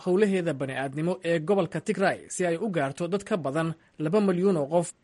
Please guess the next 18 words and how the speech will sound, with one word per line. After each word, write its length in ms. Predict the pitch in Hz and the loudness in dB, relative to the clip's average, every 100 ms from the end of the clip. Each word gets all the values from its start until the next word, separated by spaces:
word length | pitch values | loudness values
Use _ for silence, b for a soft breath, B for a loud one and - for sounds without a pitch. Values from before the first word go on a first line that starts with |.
| - | -6
oo 120 | 170 | -2
saddex 300 | 165 220 190 | 0 0 0
boqol 240 | 160 175 196 | -2 0 2
iyo 100 | 180 | 2
konton 340 | 220 220 190 | 0 0 -2
kun 180 | 156 220 | 0 2
oo 120 | 170 | 2
qof 160 | 165 185 | 2 0
oo 120 | 170 | -2
ka 160 | - 226 | 2 4
mid 160 | 175 | 4
ah 100 | 160 156 | 2 2
ay 100 | 170 | -2
qarka 320 | - 220 196 | 0 0 2
u 60 | 196 | 2
saaran 320 | 190 175 185 | 4 6 6
yihiin 280 | 170 180 156 | 6 4 4
macluul. 360 | 143 156 175 | 2 4 4